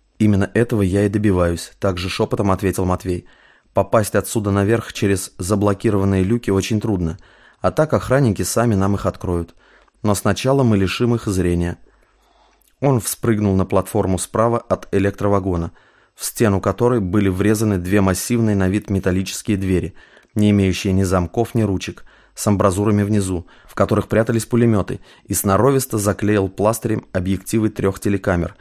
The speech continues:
обозревающих тоннель. «Теперь подождем». Все трое встали по обеим сторонам одной из дверей, за ребристые выступы, образующие нечто вроде контрфорсов,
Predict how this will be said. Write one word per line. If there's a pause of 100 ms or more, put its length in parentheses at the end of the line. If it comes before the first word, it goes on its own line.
(260)
обозревающих
тоннель. (680)
«Теперь
подождем». (560)
Все
трое
встали
по
обеим
сторонам
одной
из
дверей, (600)
за
ребристые
выступы, (280)
образующие
нечто
вроде
контрфорсов,